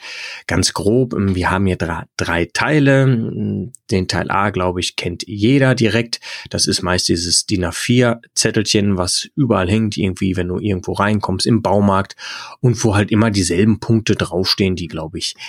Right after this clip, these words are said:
jeder kennt. Wie ist so eine Brandschutzordnung dann aufgebaut? Also dies ist dann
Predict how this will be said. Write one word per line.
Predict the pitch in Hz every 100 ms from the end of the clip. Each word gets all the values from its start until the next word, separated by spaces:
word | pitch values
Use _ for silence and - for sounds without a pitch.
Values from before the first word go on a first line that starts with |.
| - -
jeder | 92 90 95 - - _ _ -
kennt. | 180 190 - - _ _
Wie | 123 113
ist | 117
so | 110
eine | 101
Brandschutzordnung | 95 107 113 - _ - 107 - 87 92 101
dann | 87
aufgebaut? | 87 127 - 101 101 104 104 95
Also | 92 95
dies | 87 85 -
ist | - - -
dann | 95 85